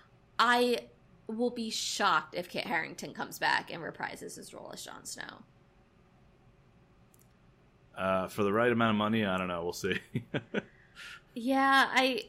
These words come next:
Speaker 1: j-, like, I, I, and, and listeners, not to get too much into, like, what's gone on in Kit Harington's private life, but he's been very vocal about how the last couple seasons of Game of Thrones and being a part of that franchise was really taxing on him and his mental health, and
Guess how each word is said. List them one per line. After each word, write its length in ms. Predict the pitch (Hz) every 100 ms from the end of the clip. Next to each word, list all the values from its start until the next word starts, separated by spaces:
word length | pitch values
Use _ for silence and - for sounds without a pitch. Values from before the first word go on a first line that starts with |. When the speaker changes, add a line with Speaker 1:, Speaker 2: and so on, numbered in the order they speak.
| - -
Speaker 1:
j-, 140 | 233 - - _ - -
like, 420 | 233 254 233 - -
I, 320 | 226 - - -
I, 40 |
and, 200 | 233 226 -
and 240 | 240 233
listeners, 340 | 226 226 214 226
not 100 | 233
to 100 | 262
get 120 | -
too 160 | -
much 220 | 160 135 -
into, 260 | 156 -
like, 440 | 143 147 123 - - _ _
what's 320 | 196 196 135
gone 240 | - 160 156
on 160 | 139
in 60 | 147
Kit 160 | 180 190
Harington's 540 | 175 123 - 151 139
private 360 | - 151 - 147
life, 200 | 143 190
but 120 | 233
he's 260 | 233 359 381
been 180 | 392 330
very 200 | 247 226
vocal 340 | 208 196 180
about 240 | 196 185
how 100 | 220
the 80 | 185
last 300 | 185 190 196
couple 200 | 190 196
seasons 400 | 196 185 180 190
of 120 | 185
Game 160 | 190 170
of 120 | 175
Thrones 520 | 175 151 151 165 156 - - - - -
and 220 | 185 180
being 180 | 190 185
a 60 |
part 280 | 180 180 170
of 140 | 180
that 420 | - 170 165 - -
franchise 580 | 196 170 - 160 196 -
was 180 | 214 180
really 220 | 185 165
taxing 540 | - 190 - - 202
on 160 | 196 196
him 180 | 214 214
and 100 | 190
his 160 | 165
mental 280 | 170 - 165
health, 440 | - 226 214 214 -
and 320 | 180 185 180